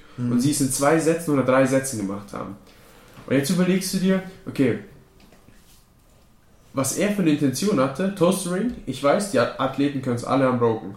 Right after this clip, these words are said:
Speaker 1: Mhm.
Speaker 2: Also wer ist bereit zu leiden?
Speaker 1: Ja.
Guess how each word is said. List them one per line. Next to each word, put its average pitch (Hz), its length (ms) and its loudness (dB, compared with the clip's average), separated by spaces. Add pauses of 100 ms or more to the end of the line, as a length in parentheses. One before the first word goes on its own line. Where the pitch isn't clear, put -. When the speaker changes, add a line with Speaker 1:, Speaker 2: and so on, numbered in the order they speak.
Speaker 1:
Mhm. 127 480 -2 (240)
Speaker 2:
Also 123 320 2
wer 135 180 4
ist - 180 -4
bereit 120 300 0
zu 117 100 -6
leiden? 95 340 -4 (240)
Speaker 1:
Ja. 120 340 -2